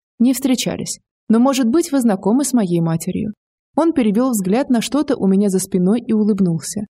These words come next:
Очень знакомой улыбкой. Я машинально повернулась. «Мами!» завопила Летиция от воды и побежала к нам по пляжу.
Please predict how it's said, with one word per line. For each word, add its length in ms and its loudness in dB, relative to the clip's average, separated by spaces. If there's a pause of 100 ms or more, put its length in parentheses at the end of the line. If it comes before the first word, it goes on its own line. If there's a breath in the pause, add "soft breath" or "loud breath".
(220)
Очень 320 2
знакомой 520 0
улыбкой. 600 -2 (320)
Я 260 2
машинально 580 0
повернулась. 760 -2 (640)
«Мами!» 600 2 (240)
завопила 500 0
Летиция 580 0
от 220 -4
воды 300 0
и 120 -4
побежала 540 0
к 80 -18
нам 180 0
по 120 -2
пляжу. 420 -4